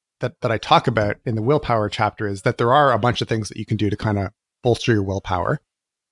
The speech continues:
But the, the best way, the most <laughs> reliable way to, uh, leverage willpower is to avoid having to use it.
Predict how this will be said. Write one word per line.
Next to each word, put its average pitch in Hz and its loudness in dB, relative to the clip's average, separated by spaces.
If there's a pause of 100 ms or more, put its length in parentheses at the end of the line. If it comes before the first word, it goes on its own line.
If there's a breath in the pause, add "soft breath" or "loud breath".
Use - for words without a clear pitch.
(220)
But 135 4 (440)
the, 110 -4 (260)
the 113 -20 (140)
best 190 0
way, 104 0
the - -2
most 135 0
<laughs> - 4
reliable 143 2
way 104 -2 (340)
to, 113 0 (420)
uh, 98 -10
leverage 127 0
willpower 131 0
is 151 -6
to 131 0
avoid 113 0
having 101 -4
to - -12
use 90 -12
it. - -16